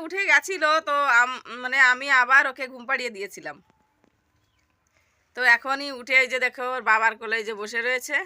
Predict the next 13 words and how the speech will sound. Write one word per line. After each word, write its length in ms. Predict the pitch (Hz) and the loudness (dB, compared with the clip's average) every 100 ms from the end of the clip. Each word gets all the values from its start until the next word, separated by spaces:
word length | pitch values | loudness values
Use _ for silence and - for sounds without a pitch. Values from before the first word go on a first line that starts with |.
| - _ _ _ _ _ | -8 _ _ _ _ _
খাবার 240 | 196 202 220 | -4 -2 0
খাচ্ছে। 360 | 226 226 - 311 392 - _ _ _ _ _ _ _ _ _ _ _ _ _ _ - 220 | 0 -2 -2 0 0 -2 _ _ _ _ _ _ _ _ _ _ _ _ _ _ -4 2
আর 80 | 240 240 | 4 4
আমি 180 | 262 285 349 _ _ _ - - _ | 2 -10 -12 _ _ _ -20 -20 _
সকালবেলা 540 | 254 262 285 294 285 277 294 | -4 2 4 4 4 4 2
সমস্ত 300 | 262 254 - 285 247 | -2 -8 -6 -4 0
কাজকর্মগুলো 680 | 240 - 269 262 254 269 277 | 0 -2 -6 -6 -8 -6 -6
করে 180 | 262 269 254 | -2 -4 -2
নিয়েছি, 360 | 269 277 330 339 494 _ - | -4 -4 -6 -8 -8 _ -20
নিয়ে 200 | 240 262 311 285 | -14 -6 -2 2
তারপর 360 | 240 247 254 254 262 | 2 2 0 0 2
চান 140 | 247 254 | -2 -2
করলাম। 360 | 254 254 285 | -8 0 2